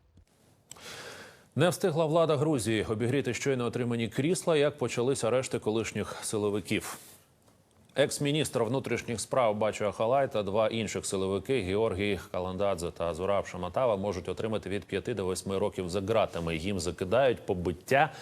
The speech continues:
і нанесення словесної образи своїм підлеглим в жовтні минулого року.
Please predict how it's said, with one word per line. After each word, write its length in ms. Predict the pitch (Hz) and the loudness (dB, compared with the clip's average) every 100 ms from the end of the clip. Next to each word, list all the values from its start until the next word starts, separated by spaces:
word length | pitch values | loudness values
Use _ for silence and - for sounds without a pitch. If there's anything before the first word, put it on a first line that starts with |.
| - - | -18 -6
і 100 | - | 0
нанесення 600 | 120 107 101 131 - 110 | 2 2 2 0 0 -2
словесної 520 | 92 98 104 101 92 85 | 0 2 2 2 -2 -2
образи 300 | 113 127 98 | 0 0 0
своїм 300 | - 110 101 | -2 -2 -2
підлеглим 540 | 104 87 123 127 95 | -2 2 2 2 -2
в 40 | |
жовтні 300 | 82 104 - | 0 -2 -2
минулого 360 | 87 92 90 90 | -4 -2 0 2
року. 260 | 95 - | 2 0